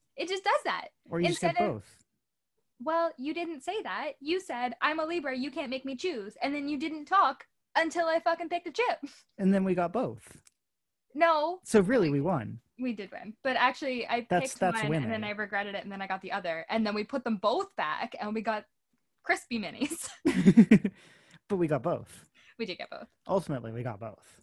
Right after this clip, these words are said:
Speaker 1: Both. Good. But that would have saved us, like, seven minutes. <laughs>
Speaker 2: That's too many minutes. <laughs>
Speaker 1: I'm very excited about this gift of by kind.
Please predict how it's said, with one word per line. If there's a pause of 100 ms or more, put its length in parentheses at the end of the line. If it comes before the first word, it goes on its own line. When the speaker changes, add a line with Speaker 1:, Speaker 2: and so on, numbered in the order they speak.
(100)
Speaker 1:
Both. (320)
Good. (800)
But (600)
that
would
have
saved
us,
like,
seven
minutes.
<laughs>
Speaker 2:
That's
too
many (800)
minutes.
<laughs> (1600)
Speaker 1:
I'm
very
excited
about
this
gift
of
by
kind.